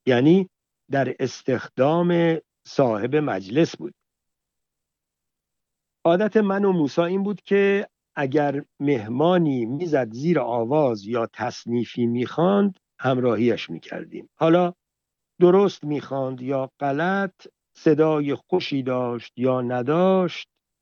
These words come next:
در آن مجلس عروسی هم که در باغی مصفا بود، وضع همینطور بود. یادم است یک آقایی تصنیفی شروع کرد. تصنیفی قدیمی که فقط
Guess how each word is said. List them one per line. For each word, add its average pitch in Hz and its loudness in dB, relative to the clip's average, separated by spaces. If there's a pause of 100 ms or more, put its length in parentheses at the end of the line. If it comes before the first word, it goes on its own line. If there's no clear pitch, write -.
در 151 2
آن 156 -2
مجلس 139 -6
عروسی 139 -2
هم 139 -2
که 147 0 (440)
در 143 0
باغی 147 0
مصفا 131 -2
بود، 185 2
وضع 143 -2 (100)
همینطور 92 -4
بود. 82 -12 (120)
یادم 180 2
است 170 -2 (680)
یک 165 4
آقایی 160 -4
تصنیفی 127 -6
شروع 85 -12
کرد. 95 -16 (640)
تصنیفی 127 -2
قدیمی 117 -2
که 170 4 (560)
فقط 143 -2